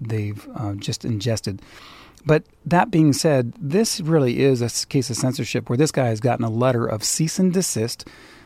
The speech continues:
um, from, from being able to do this. And, and what's interesting is he's, he's gotten this actually from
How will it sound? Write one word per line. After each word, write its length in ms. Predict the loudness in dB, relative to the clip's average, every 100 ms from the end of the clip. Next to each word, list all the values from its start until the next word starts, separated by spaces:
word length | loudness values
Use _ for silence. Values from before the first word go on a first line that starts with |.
| -10
um, 280 | -4 -2 -2
from, 280 | -2 -2 -2
from 220 | 2 2
being 140 | 4 2
able 100 | 2
to 60 |
do 160 | 0 2
this. 180 | 2 2
And, 180 | 2 2
and 160 | 4 4
what's 180 | 6 4
interesting 520 | 2 2 2 2 0 -6 -20 -18 -4
is 100 | 2
he's, 180 | 2 2
he's 220 | 0 2
gotten 200 | 4 4
this 140 | 2
actually 280 | 0 0 -2
from 440 | 2 4 4 2